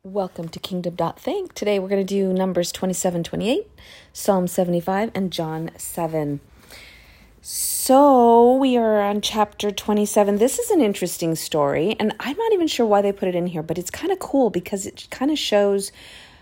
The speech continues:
God's grace and his fairness, and yeah, it's very cool. Okay, so it's these two sisters, or actually, I don't know how many sisters, the daughters, um,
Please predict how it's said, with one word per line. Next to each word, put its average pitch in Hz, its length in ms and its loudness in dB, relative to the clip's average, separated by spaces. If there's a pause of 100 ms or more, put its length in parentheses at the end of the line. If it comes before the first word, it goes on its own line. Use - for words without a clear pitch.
(640)
God's 170 320 2
grace 180 520 -2
and 190 140 -2
his 185 160 -6
fairness, 214 760 0 (100)
and 185 840 -2 (960)
yeah, 185 380 -2
it's - 160 -14
very 156 200 -2
cool. - 220 -8 (300)
Okay, 202 220 0
so 214 400 4
it's 196 300 -2 (100)
these 214 240 -4
two 254 180 -2
sisters, 202 800 -2
or 165 220 0
actually, 220 560 -4
I 220 80 4
don't 190 80 -2
know 165 100 -2
how 165 100 -4
many 151 140 -4
sisters, 147 400 -14
the 175 120 -4 (180)
daughters, 170 760 0 (540)
um, 156 540 -2